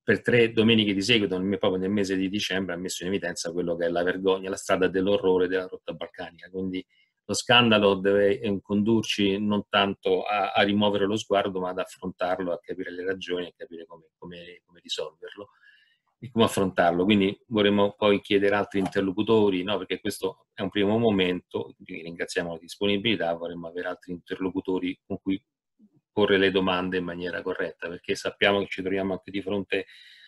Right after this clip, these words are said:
ad un'opinione pubblica che è stata, voglio dire, anche alimentata da, dal senso della, del timore, della paura dell'invasione, della, della,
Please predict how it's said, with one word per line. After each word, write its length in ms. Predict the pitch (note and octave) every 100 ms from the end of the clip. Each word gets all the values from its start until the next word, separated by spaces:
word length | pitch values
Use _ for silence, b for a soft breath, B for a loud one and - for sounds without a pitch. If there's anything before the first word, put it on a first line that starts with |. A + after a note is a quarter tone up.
| B B
ad 140 | - A2+
un'opinione 600 | A2+ A2 G#2+ A2 A2 G#2
pubblica 340 | B2+ G#2+ G#2
che 80 | F#2+
è 40 |
stata, 520 | F#2+ G2 F#2 G2+ F#2+ G2
voglio 180 | G2+
dire, 180 | F#2+ G2
anche 240 | F#2+ F#2 F#2+
alimentata 640 | F#2+ F#2+ F#2 G#2 F#2+ F#2
da, 300 | F2+ F2 F2+
dal 160 | F2 E2
senso 320 | G2 F#2 F#2
della, 320 | F#2 F2+ F2 -
del 160 | F2
timore, 340 | - F2+ G#2+ F2+
della 180 | E2+
paura 260 | E2 F2+ F2+
dell'invasione, 840 | F2 F2 E2+ - G#2 G#2 F#2 F2
della, 340 | E2+ E2 F2 E2+
della, 320 | - F2+ F2